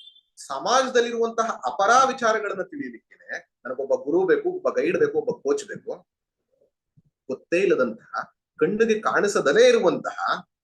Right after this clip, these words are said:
ವಿಷಯಿಯಾದಂತಹ ವಸ್ತುವಾದಂತಹ ಆತ್ಮವನ್ನ ತಿಳಿಯಲಿಕ್ಕೆ ಗುರು ಬೇಕಾ ಅಂತ ಕೇಳಿದ್ರೆ there is definitely. ಒಂದು ಮ್ಯಾಥ್ಸ್ ಹೇಳ್ಕೊಡೋದಕ್ಕೆ, ಸೈನ್ಸ್ ಹೇಳ್ಕೊಡೋದಕ್ಕೆ ಗುರು ಬೇಕಾದಾಗ ಆತ್ಮನನ್ನ ತಿಳಿಸ್ಕೊಂಡು ಗುರು ಬೇಕೇ ಬೇಕು. ಯಾರ್ದೋ ಒಬ್ರು ಎಕ್ಸಾಂಪಲ್ ಅವ್ರ ಗುರು ಇರ್ಲಿಲ್ವಂತೆ,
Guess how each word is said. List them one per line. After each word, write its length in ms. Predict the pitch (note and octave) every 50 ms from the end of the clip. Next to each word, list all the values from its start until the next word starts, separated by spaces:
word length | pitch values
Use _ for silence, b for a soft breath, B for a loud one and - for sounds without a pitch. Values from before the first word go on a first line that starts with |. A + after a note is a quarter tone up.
| _ _ _ _ _
ವಿಷಯಿಯಾದಂತಹ 960 | A2+ - - F3 F3+ A3 A#3 A#3+ A3+ G#3 F#3 F#3+ F#3 F3 - E3+ D#3+ E3 C#3+ -
ವಸ್ತುವಾದಂತಹ 720 | - - - - B2 A#2+ A#2 A2+ A2 A2 - - - - -
ಆತ್ಮವನ್ನ 400 | A#2 - - _ B2 A2+ A2 -
ತಿಳಿಯಲಿಕ್ಕೆ 760 | - - F#2 F#2 F#2 - - - A#2 - - _ _ _ _ _
ಗುರು 180 | E3+ G#3+ B3+ B3
ಬೇಕಾ 280 | - C3+ B2+ - B2
ಅಂತ 160 | A2 G#2 - -
ಕೇಳಿದ್ರೆ 280 | - - - - _ _ _ _ _ _ - - - - _ _ _ _ _ _ _ _ _ _ _ _ _ _ _ _ _ _ _
there 160 | - G#2 G2 -
is 120 | - A3
definitely. 400 | - - G#2+ - - _ _ _ _ _ _ _ _ _ _ _ _ _ _ _ _ -
ಒಂದು 140 | A2+ A2+ G#2
ಮ್ಯಾಥ್ಸ್ 320 | G#2 A2 E3 - - -
ಹೇಳ್ಕೊಡೋದಕ್ಕೆ, 420 | - E3+ D#3+ - D#3 D3+ D3+ D3+ D3
ಸೈನ್ಸ್ 360 | - - B2+ D3+ F3+ - -
ಹೇಳ್ಕೊಡೋದಕ್ಕೆ 440 | D#3 C#3+ - - C3 B2 B2 B2 A#2+
ಗುರು 220 | - A#2 B2 A2+
ಬೇಕಾದಾಗ 320 | A2+ G#2+ - G#2 G#2 G2
ಆತ್ಮನನ್ನ 460 | - G#2 A2 - - D#3+ D#3+ D3+ C#3+ B2
ತಿಳಿಸ್ಕೊಂಡು 400 | B2 A2+ A2 - - A2+ A2+ -
ಗುರು 140 | _ A#2
ಬೇಕೇ 260 | A2+ - - _ - E2+
ಬೇಕು. 480 | - - _ _ _ _ _ _ _ _ _ _ _ _ _ _ _ -
ಯಾರ್ದೋ 320 | G#2+ A#2 A2 B2+ D3 D#3+ G3
ಒಬ್ರು 300 | G3+ F#3+ F3+ F3+ - E3
ಎಕ್ಸಾಂಪಲ್ 500 | C#3+ - - D#3+ D#3+ D#3 E3 D#3 D#3 D#3
ಅವ್ರ 120 | D#3 -
ಗುರು 200 | D3+ - D3 D#3+
ಇರ್ಲಿಲ್ವಂತೆ, 760 | D#3+ D3 D3 D#3 D3+ D3+ D3 C#3+ C#3 - D3 C#3+ C#3+ - -